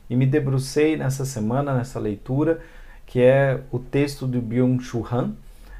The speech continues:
um pensador sul-coreano, e ele tem um monte de livros rápidos de ler e interessantes, e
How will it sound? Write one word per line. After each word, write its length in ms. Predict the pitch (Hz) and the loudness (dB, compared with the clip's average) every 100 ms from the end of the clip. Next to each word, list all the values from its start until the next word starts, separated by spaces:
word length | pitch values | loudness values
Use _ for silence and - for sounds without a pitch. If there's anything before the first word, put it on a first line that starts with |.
| - | -12
um 260 | 104 107 107 | -6 -4 -4
pensador 560 | 107 113 123 113 117 113 | -2 -2 0 -2 0 -2
sul-coreano, 760 | - 123 120 107 107 135 160 - - - - - 110 | -4 -4 -2 2 2 2 -2 -10 -20 -20 -20 -18 -10
e 480 | 104 107 104 104 - | -4 -2 -2 -4 -4
ele 160 | 127 | -6
tem 120 | 151 175 | -4 -6
um 60 | |
monte 300 | 170 208 160 | -4 -4 -4
de 80 | 143 | -4
livros 560 | 143 135 131 123 - - - | -2 0 0 -2 -8 -16 -20
rápidos 680 | - 131 185 - 160 151 135 | -2 4 4 2 -6 -4 -2
de 160 | 110 110 | -2 -2
ler 440 | 110 127 151 139 | 2 2 2 2
e 80 | 113 | 0
interessantes, 840 | 107 120 117 - 143 160 160 - - - - - | -2 -2 -2 -4 -4 -4 -6 -16 -18 -16 -16 -14
e 200 | 123 131 | -6 -4